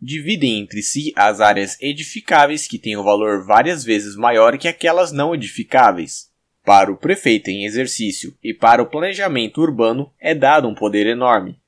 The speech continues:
Com uma canetada se decide num segundo quem é rico e quem é pobre, ao invés de deixar o mercado a escolha de qual terreno é mais valioso por localização geográfica, proximidade a centro comercial ou outro motivo qualquer.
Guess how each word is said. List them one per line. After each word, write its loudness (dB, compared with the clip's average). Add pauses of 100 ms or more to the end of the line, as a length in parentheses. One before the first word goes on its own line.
Com -4
uma 2
canetada 4
se -12
decide -8
num -4
segundo -8
quem -2
é 2
rico -4
e -10
quem -6
é -4
pobre, 0 (260)
ao 0
invés -2
de -14
deixar 2
o -4
mercado 0
a 0
escolha -4
de -10
qual 2
terreno -6
é -8
mais 0
valioso -2 (260)
por 0
localização -4
geográfica, 0 (180)
proximidade 0
a -4
centro -8
comercial -2 (180)
ou -4
outro 2
motivo -4
qualquer. 0